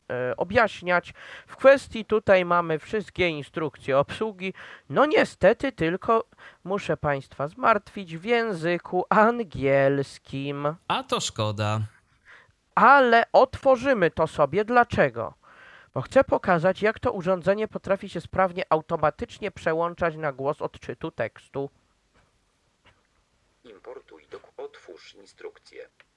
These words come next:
Speaker 3: Otwórz instrukcję. Ritizy Evolve Feature Packi User Manual V jeden kropka dwa.
Speaker 1: Sprawdźmy na
Speaker 3: Ritizy
Speaker 1: koniec, ale chyba
Speaker 3: Wstecz. Ritizy Evolve Standard Quick Reference Guide to V jeden kropka zero.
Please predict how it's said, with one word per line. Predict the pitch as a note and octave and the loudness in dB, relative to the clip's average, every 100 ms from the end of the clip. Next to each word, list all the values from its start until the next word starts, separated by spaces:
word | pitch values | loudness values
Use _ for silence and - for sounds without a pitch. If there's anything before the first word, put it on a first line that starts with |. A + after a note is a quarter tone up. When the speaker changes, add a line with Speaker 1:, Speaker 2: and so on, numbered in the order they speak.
| _ | _
Speaker 3:
Otwórz | C3 C#3+ - F2+ D#2+ - | -16 -16 -18 -20 -20 -20
instrukcję. | G2 G2 - - _ - - - _ _ _ - - | -20 -20 -18 -18 _ -20 -20 -20 _ _ _ -20 -20
Ritizy | G#2 - B2 A#2 A2 | -20 -20 -20 -18 -14
Evolve | G2+ A2 B2 - | -12 -12 -14 -16
Feature | - B2 - C#2+ D2+ | -16 -16 -16 -16 -16
Packi | E2 - - G2 | -18 -20 -20 -20
User | G2 F#2 F2+ - - | -20 -14 -12 -12 -16
Manual | F#2+ C3 G2+ F2+ - | -18 -16 -14 -16 -16
V | F#2+ E2+ | -16 -16
jeden | E2+ A#2 E2 D2 | -18 -18 -18 -20
kropka | - D2 - - D2+ | -16 -14 -14 -18 -20
dwa. | - B1+ - _ _ - | -18 -20 -20 _ _ -18
Speaker 1:
Sprawdźmy | - G#3+ G#3 F3+ F3 E3+ | -4 2 2 2 -8 -6
na | D3+ | -4
Speaker 3:
Ritizy | - - | -6 -4
Speaker 1:
koniec, | D3 C3+ B2+ D#3 - | -6 -4 -6 -6 -8
ale | C3+ C#3+ | -8 -6
chyba | D3+ E3 F3+ - | -8 -2 -2 -2
Speaker 3:
Wstecz. | - - _ | -12 -16 _
Ritizy | - _ B2 A2+ A2+ | -20 _ _ -18 -14
Evolve | - A2 A#2+ G#2 - | -12 -12 -12 -14 -14
Standard | - C3+ - E2 - | -18 -18 -16 -18 -18
Quick | _ - C3+ | _ -20 -18
Reference | F#2 - F2 B2+ G2+ - F2 | -16 -14 -14 -14 -18 -18 -14
Guide | F2 B2+ | -14 -16
to | - | -18
V | - - - G2 E2 | -20 -20 -16 -16 -14
jeden | G2 F2+ D2+ C#2 | -18 -16 -18 -18
kropka | - E2 - - | -14 -14 -16 -18
zero. | - D2+ - | -14 -14 -16